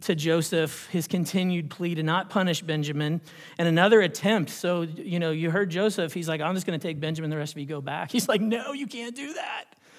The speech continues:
You don't understand. You can't do that.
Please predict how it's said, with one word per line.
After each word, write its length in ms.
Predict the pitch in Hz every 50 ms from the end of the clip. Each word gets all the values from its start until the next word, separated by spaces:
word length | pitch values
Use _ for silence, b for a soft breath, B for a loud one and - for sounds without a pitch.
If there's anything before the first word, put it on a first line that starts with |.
| B B B -
You 60 | 247
don't 100 | 254 262
understand. 800 | 262 254 254 254 - - - - - 311 339 339 330 302 269 226
You 80 | 247 220
can't 320 | - 262 254 262 254 254
do 220 | - 277 311 330
that. 420 | 311 269 262 247 196 - - -